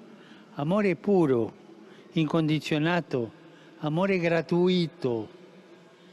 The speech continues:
Non si può comprare, è gratuito. Donandolo a noi, Gesù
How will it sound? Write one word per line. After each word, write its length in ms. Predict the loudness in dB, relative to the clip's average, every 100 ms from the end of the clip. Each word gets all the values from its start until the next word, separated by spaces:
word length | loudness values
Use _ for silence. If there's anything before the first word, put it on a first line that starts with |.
| -20 -8
Non 140 | -6
si 180 | -4 -6
può 240 | -4 -2 -2
comprare, 960 | -4 -6 -4 -2 0 0 -4 -6 -12 -18 -20 -20 -20 -20 -20 -16
è 160 | -6 -2
gratuito. 840 | 0 -2 2 2 2 0 -4 -6 -10 -20 -20 -20 -20 -20 -20 -20 -16
Donandolo 760 | -6 -2 0 0 2 2 2 2
a 80 | 2
noi, 460 | 0 2 2 0 -4 -12 -20 -20 -16
Gesù 680 | -6 -2 -2 0 0 2 0